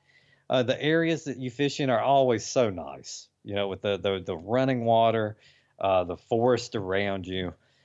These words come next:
and you cast it out, and the music is phenomenal. I defy anyone, uh, uh, that's had a stressful day or anything like that to sit down,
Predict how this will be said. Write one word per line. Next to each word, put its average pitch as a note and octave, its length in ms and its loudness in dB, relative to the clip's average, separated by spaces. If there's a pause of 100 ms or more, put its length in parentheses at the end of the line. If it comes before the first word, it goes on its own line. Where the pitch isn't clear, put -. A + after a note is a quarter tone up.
(200)
and G2 680 0
you A2+ 140 -6
cast D#3 460 -2
it A#2+ 80 2
out, C#3+ 340 0
and A2+ 200 -2
the G2+ 100 0
music A2 760 -2 (880)
is C3+ 240 2
phenomenal. B2+ 960 -2 (1080)
I D#3+ 180 0
defy E3+ 380 2
anyone, D3 520 -4 (100)
uh, B2+ 60 -6
uh, B2 180 -8 (160)
that's A#2+ 180 -16
had C#3 160 0
a G#2+ 60 -4
stressful A#2 580 -2
day E2 340 -4 (720)
or G2+ 240 -4 (200)
anything D#3+ 440 2
like A#2 260 0
that E2+ 340 -6
to G#2 80 -14
sit - 300 -6
down, A#2 440 -2